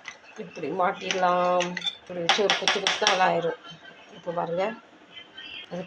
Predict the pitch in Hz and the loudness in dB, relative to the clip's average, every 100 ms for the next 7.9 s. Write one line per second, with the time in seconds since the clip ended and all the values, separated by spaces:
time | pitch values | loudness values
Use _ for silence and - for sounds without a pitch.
0 | - 190 202 214 196 196 202 220 214 214 | -4 2 4 4 4 4 4 4 6 6
1 | 214 180 190 196 196 190 202 220 220 196 | 6 6 8 8 6 4 2 2 4 4
2 | 196 196 190 180 185 202 226 202 185 185 | 6 4 2 6 6 6 6 6 4 0
3 | 196 214 185 180 180 - 202 202 175 175 | 2 2 4 4 0 0 4 4 4 0
4 | 190 214 180 175 196 190 190 190 185 185 | 2 2 0 2 2 4 4 6 8 8
5 | 185 180 175 180 185 180 175 180 180 180 | 8 6 2 2 2 0 2 2 2 2
6 | 170 165 - - - - - - 214 - | 2 -2 -12 -16 -16 -20 -20 -16 -14 -8
7 | 202 - 196 196 208 202 180 180 208 | -8 0 2 4 2 2 2 4 6